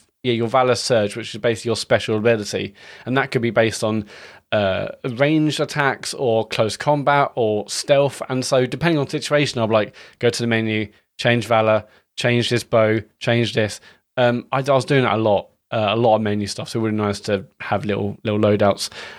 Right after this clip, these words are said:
Um, but even, even with it on easy, I still felt combat was good. It was challenging. It was fun. Um, I, I fully upgraded my melee, uh,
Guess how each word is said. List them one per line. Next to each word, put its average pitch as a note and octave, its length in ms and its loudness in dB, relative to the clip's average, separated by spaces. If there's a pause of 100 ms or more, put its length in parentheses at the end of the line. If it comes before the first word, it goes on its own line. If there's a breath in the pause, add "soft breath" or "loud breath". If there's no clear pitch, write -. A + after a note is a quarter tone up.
Um, D#3+ 340 0
but F#3+ 200 0
even, G3 340 0
even G#3+ 300 0
with F3 280 2
it D#3+ 100 0
on D3 140 2
easy, C3 360 2
I - 20 2
still C#3+ 220 0
felt C3 260 0
combat B2+ 320 0
was A#2+ 200 -4
good. C3 280 0
It A2+ 60 -4
was A2 100 -8
challenging. C3 720 0 (380 loud breath)
It B2 80 0
was A#2+ 160 -2
fun. C3+ 500 2 (440 soft breath)
Um, A#2 440 0
I, C3 480 0
I C#3 100 2
fully D#3+ 200 -2
upgraded C3+ 400 -2
my A#2 160 0
melee, C3 640 0 (440)
uh, C#3+ 80 -8